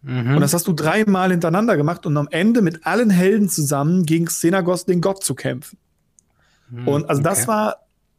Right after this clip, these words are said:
Speaker 2: über ein Jahr hinweg Storytelling und Entwicklung eines, einer, eines Events. Ähm,
Speaker 1: Okay.
Speaker 2: sowas kann ich mir halt vorstellen.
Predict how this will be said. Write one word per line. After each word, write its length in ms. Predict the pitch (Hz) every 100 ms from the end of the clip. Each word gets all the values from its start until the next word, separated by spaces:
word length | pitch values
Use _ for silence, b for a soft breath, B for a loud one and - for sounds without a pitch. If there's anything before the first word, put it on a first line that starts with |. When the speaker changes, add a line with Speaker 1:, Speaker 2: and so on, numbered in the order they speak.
| -
Speaker 2:
über 260 | 190 247
ein 200 | - 214
Jahr 240 | 202 190 185
hinweg 400 | 165 143 139 147
Storytelling 960 | - - 170 214 - 196 196 202 202 -
und 300 | 160 165 170 _ -
Entwicklung 640 | 147 139 147 196 214 214
eines, 420 | 220 160 151 156 151
einer, 360 | 151 143 147
eines 220 | 190 147
Events. 600 | 170 147 139 117 - - _ B B B B B
Ähm, 240 | 127 120 123
Speaker 1:
Okay. 120 | 143
Speaker 2:
sowas 240 | 160 127
kann 160 | 117 120
ich 100 | -
mir 80 | 165
halt 140 | 156
vorstellen. 680 | 156 139 143 - - 117